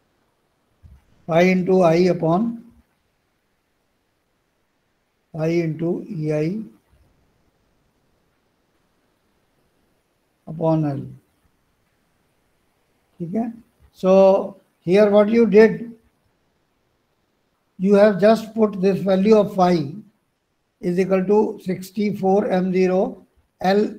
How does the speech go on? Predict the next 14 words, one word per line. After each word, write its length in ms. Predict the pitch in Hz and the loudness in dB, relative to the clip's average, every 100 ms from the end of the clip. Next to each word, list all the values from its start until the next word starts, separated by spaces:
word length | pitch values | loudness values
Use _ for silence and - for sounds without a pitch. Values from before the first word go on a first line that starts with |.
| - | -4
L 220 | 185 196 | -2 -2
की 140 | 190 | -2
वैल्यू 260 | 196 196 202 | 0 0 0
ये 140 | 196 175 | 0 2
आ 120 | 165 | 0
गई 180 | 170 180 | 0 0
आपकी 440 | 170 170 190 240 - _ _ _ _ _ | 0 -2 -8 -10 -12 _ _ _ _ _
और 360 | 170 170 175 - | 0 2 0 -2
E 180 | 190 202 | -6 -4
की 100 | 208 | 0
वैल्यू 280 | 202 196 196 | 0 0 0
ये 120 | 180 | 2
आ 120 | 165 | 2
गई 300 | 156 175 254 | 0 -4 -6